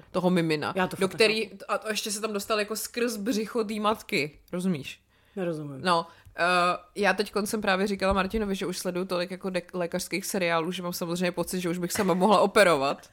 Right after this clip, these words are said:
Speaker 2: <laughs> Že jsi můdr v podstatě.
Speaker 1: No, jako jo, protože to je prostě, eh, koukám na ten The Pit, to je na Maxu,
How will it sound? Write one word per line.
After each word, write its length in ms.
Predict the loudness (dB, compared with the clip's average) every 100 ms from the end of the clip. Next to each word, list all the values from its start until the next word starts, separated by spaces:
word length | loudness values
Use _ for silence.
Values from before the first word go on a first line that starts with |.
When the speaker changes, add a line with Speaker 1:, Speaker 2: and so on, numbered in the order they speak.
| 2
Speaker 2:
<laughs> 200 | 4 4
Že 80 | 2
jsi 160 | -2 2
můdr 260 | 2 2
v 40 | -2
podstatě. 460 | -4 2 2 2
Speaker 1:
No, 60 | -2
jako 260 | 2 6 10
jo, 180 | 10 10
protože 360 | 6 0 -2
to 100 | 0
je 120 | 0 0
prostě, 320 | -4 -4 -2
eh, 800 | -2 -4 -4 -4 -4 -8 -18 -12
koukám 360 | -8 -2 0 0
na 100 | 0
ten 500 | 0 -2 -2 -6 -10 -16 -10
The 140 | 2 2
Pit, 540 | 2 4 4 4 0
to 100 | -2
je 120 | 0
na 720 | 0 0 2 2 0 0 -2 -4
Maxu, 640 | -2 -2 -4 -4 -2 -2